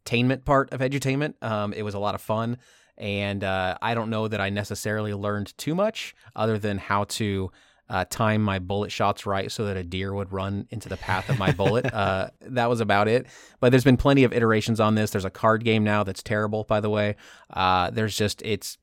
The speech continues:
Speaker 1: it's, it ha-, it has a legacy there, and everyone remembers it fondly. No one is angry. No one has angry experiences of the Oregon Trail. It's a very fondly remembered game.
Speaker 2: Amen. Next on the list is Pac-Man. What can you say? Pac-Man is, is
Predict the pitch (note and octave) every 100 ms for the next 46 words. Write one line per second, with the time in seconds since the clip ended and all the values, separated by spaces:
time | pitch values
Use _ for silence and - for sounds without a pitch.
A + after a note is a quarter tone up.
0 | - A2 - - _ _ _ G#2 - G#2+
1 | A2 G#2+ G#2 A2+ A2 F#2+ G2+ G2 - G2
2 | F#2+ F#2+ F#2+ G#2 G#2 G2+ G2 F#2+ - -
3 | A2+ G2 F#2+ F#2 - - F2+ F2+ F2 F#2
4 | G2+ A2 G#2 G2+ - G2 G2 G2 F#2+ F2+
5 | - - - _ _ - A2+ A#2 A#2+ A#2
6 | G#2 G#2+ G#2 G2 - G2 F#2+ F#2 - F#2
7 | F2+ F#2 F#2+ F2+ - F2+ F2 F2+ F#2+ F2+
8 | - F#2 F2+ F2+ F2 F2 F2 F2 F2 F2+
9 | F2 _ - G2 G2 F#2+ F#2 F2 _ _
10 | _ _ A#2+ B2+ - C3+ B2+ A2+ B2+ C3
11 | - A#2 G#2+ - - B2 - F#2 D#2+ D#2+
12 | _ _ B2+ - A2 B2 G2+ - G#2+ -
13 | G#2+ G#2+ G#2+ G2+ G2 F#2 - A2+ G#2+ G#2
14 | G2 F#2